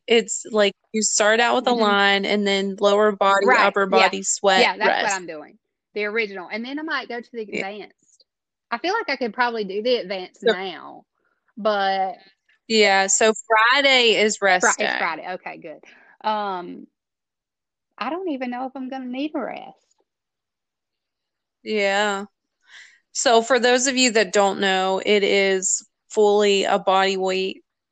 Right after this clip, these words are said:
Speaker 1: program. It is amazing. It has been so good for my flexibility. I will tell you that my, my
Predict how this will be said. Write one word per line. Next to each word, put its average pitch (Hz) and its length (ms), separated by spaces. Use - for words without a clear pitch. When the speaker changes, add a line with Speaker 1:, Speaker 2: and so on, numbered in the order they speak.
Speaker 1:
program. 185 600
It 214 120
is 214 160
amazing. 185 640
It 214 80
has 208 140
been 208 220
so 208 240
good 202 300
for 196 120
my 190 160
flexibility. 190 760
I 214 60
will 233 260
tell 254 240
you 208 220
that 185 180
my, 180 380
my 196 180